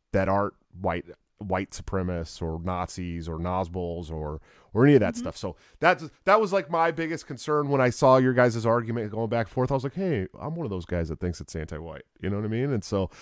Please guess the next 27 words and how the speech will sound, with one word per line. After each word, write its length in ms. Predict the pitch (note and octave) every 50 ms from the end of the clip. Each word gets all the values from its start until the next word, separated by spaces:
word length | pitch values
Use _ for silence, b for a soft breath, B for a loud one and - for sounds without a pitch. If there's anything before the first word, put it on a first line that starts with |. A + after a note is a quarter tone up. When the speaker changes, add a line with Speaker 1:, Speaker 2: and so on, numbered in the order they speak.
| B B B B B
Speaker 1:
uh, 240 | D2+ G#2 G2+ F#2+ -
it 80 | - A2+
was 160 | A2 A2 -
kinda, 260 | - A#2+ A2+ A2 G#2+ - b b b b
it 60 | B2
was 120 | A2+ -
kinda 300 | - - A2+ A2 A2 B2
nerve-wracking 640 | B2+ C3+ D#3+ F#3 F3+ D3+ B2 F2+ F2+ F2 - E2+ -
for 120 | - E2+
me. 140 | D#2+ E2 D#2+
I 100 | D#2+ D#2+
was 120 | D#2+ D#2
like, 200 | E2+ E2 D2+ -
"Uh, 340 | F2+ F2+ F2+ F2+ F2+ F2+ F2+
well, 360 | E2+ F#2+ G2 G2+ A2+ B2+ C3+ C#3
is 80 | B2
she 140 | - - G#2+
gonna 160 | G2 G#2 G2+
think 200 | - A2+ G#2+ F#2
I'm 140 | G2+ F#2+ F#2+
a 40 | F2+
white 220 | D#2+ F#2 F2+ F2 -
supremacist 640 | - _ - G2+ G2 A2 C#3 D#3 E3+ E3 - -
and 80 | F#2+ E2+
a 60 | E2
Nazi?" 560 | F2+ F#2 G2+ G#2+ C3+ - - F3 F3+ F#3 F3+
I, 220 | C3 F2+ F2+ F2+